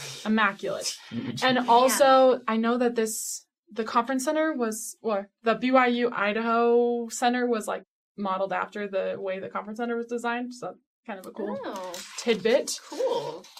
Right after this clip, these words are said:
Speaker 1: Um, let's see what else. We have, in February of nineteen ninety-six, there were actually more church members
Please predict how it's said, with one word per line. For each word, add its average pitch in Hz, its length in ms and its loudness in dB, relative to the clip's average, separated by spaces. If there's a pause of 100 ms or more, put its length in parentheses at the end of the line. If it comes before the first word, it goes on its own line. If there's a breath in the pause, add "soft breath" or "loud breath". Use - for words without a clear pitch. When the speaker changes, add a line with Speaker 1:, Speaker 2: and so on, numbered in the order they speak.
(140)
Speaker 1:
Um, 269 520 4
let's 240 200 0
see 208 160 -2
what 202 140 0
else. 185 320 -4
We 240 120 0
have, 226 760 2
in 226 160 2
February 277 480 4
of 254 80 0
nineteen 233 340 0
ninety-six, 240 760 0 (280)
there 247 120 8
were 240 80 6
actually 233 360 2
more 247 400 4
church 277 300 -4
members 220 380 -2